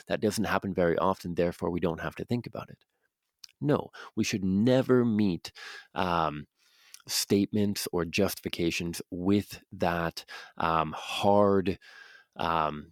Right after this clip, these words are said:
correction, opposition, refutation. At times we might need to challenge some evidence. If, if we have somebody who says, "You know what, I, I think abortion's okay until twenty-four weeks of pregnancy because that's when the heart starts beating."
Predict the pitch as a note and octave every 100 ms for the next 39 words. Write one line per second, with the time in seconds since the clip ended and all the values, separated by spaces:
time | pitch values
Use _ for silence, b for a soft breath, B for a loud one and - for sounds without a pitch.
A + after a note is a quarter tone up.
0 | - - G#2+ F#2 F2 - G2+ F2 F#2 F2+
1 | F2+ F2+ E2 F2+ E2 - E2+ F2 F#2 F2+
2 | - F2+ - G#2+ C3 - D#2 E2+ - -
3 | - C#3+ - - B3+ G3+ D#3+ C#3+ C#3+ C#3
4 | C#3 B2+ - A#2 G#2+ F2 B B B B
5 | _ - - B2+ C3 D3 D#3 F#2 E2 F2
6 | - - - - F#2+ F#2 F2 E2+ F2+ C#3+
7 | B2+ A#2+ - D3+ D#3+ C#3+ C#3+ B2 A2 G2+
8 | G2+ G2 F2+ E2 E2+ E2 F#2+ F#2+ F2+ A#2
9 | B2 G#2 G2 F#2+ F2+ - F#2+ - F#2+ F#2+
10 | F2+ E2 B B B B B G#2+ G2 -
11 | F2+ - - A2 A2 G2+ G#2+ F#2+ F#2 -
12 | - G#2 G2 F2 - E2 F2 - D#2 F#2
13 | F2+ - F2 D#2 B2 D3 - E2+ E2 -
14 | D2 - A#2+